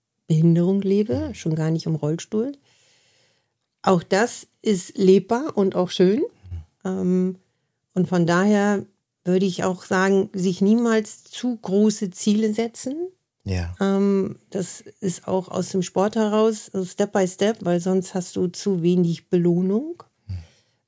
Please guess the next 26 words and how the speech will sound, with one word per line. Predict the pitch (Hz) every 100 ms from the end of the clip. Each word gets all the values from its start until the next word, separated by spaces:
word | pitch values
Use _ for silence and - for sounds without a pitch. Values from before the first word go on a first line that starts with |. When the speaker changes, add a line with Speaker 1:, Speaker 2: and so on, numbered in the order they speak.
| _
Speaker 1:
Ähm, | 180 180 175
und | 190 180
wir | 190
brauchen | 180 180 208 220
Belohnung. | 220 220 233 247 320 - _
Speaker 2:
Ja. | 113 110 - _ _ _ _ _ _ -
Speaker 1:
Im | 214 196
Sinne | 202 208 196 185
von | - 196 185 185 175 - - _ -
Lächeln | 175 180 175 220 240 277 285 - _ _
oder | - 190 175 165
einfach | 185 180 170 170
auch | 180
für | - 180
sich | 180 -
selber | 175 180 180
ein | 175 165
Wohlgefühl | 170 185 208 208 233 233 214
haben. | 233 262 330 - _ _ _ _ - _ _ _ _ _ _ _ _ _ _ _ -
Und | 196 185 - - _ _ _ _ _ -
jeden | 185 208 233
Tag | 226 220 226 233 - - _ _
für | - 190
sich | 160 208 262 - - - _ -
neu | 175 196
starten | 196 185 180 208 220 220